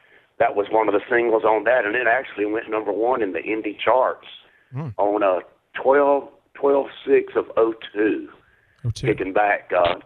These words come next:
Speaker 1: went number one in the indie world charts,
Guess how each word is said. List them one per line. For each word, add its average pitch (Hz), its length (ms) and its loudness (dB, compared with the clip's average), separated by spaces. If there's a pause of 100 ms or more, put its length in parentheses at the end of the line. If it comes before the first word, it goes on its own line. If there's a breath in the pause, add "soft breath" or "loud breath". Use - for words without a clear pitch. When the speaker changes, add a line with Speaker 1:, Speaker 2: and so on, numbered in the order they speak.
Speaker 1:
went 120 180 -2
number 117 240 2
one 127 460 0
in 107 320 -2
the 104 260 -4
indie 135 240 -2
world 123 360 2
charts, 127 380 0